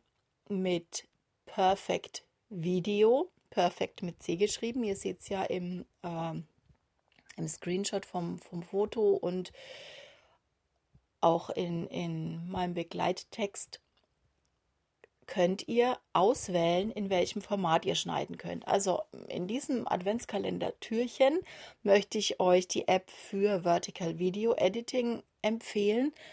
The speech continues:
Die App kann natürlich noch viel, viel mehr.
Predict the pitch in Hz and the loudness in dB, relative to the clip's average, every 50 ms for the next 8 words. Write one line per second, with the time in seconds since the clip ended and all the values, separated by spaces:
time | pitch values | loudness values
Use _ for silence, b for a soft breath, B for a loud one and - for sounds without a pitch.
0 | B B B B B B B B B - - - - 233 - - 180 180 - - | B B B B B B B B B -12 -12 -4 0 2 4 4 4 2 2 -4
1 | - - 190 196 202 185 - - - 196 196 190 - - 180 - - - 226 226 | -4 -2 0 2 2 2 2 2 4 4 4 2 0 -4 -6 -6 -2 0 2 2
2 | 233 220 - 202 180 170 180 190 170 170 165 170 190 240 208 | 2 2 2 2 2 2 2 0 0 0 0 2 2 2 0